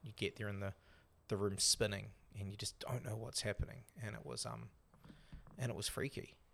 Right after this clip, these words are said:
And next minute you're in, you're in hospital, and the next day you find out that, you know, you've got a, a vascular brain tumor. Is pretty horrific and a hard thing to kind of understand and comprehend.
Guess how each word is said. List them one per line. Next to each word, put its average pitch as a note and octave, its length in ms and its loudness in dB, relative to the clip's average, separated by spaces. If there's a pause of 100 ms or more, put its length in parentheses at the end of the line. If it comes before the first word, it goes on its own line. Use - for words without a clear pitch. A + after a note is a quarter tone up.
(180)
And G#2 280 0 (100)
next A2 280 2
minute G#2+ 200 2
you're G#2 100 2
in, G#2 180 -2
you're G2+ 100 2
in G2 80 0
hospital, G#2 520 2
and G#2 180 -2 (120)
the A#2+ 80 -4
next - 260 0
day G#2+ 140 4
you A2 140 -4
find G2+ 360 0
out G#2+ 260 0
that, G2 220 4 (920)
you C2 80 2
know, B1 160 0
you've A1+ 180 -6
got - 120 0
a, - 120 -2 (480)
a A2+ 60 -2
vascular A2 460 2
brain A2+ 280 2
tumor. G#2 280 2
Is G2+ 120 2
pretty A2+ 400 0 (100)
horrific A2+ 460 2
and G2+ 120 0
a G2+ 40 0
hard G2+ 280 2
thing G2+ 240 -2
to - 100 -4
kind G2+ 240 0
of - 140 -6 (520)
understand A2 460 4
and G#2 140 -2
comprehend. A2+ 680 0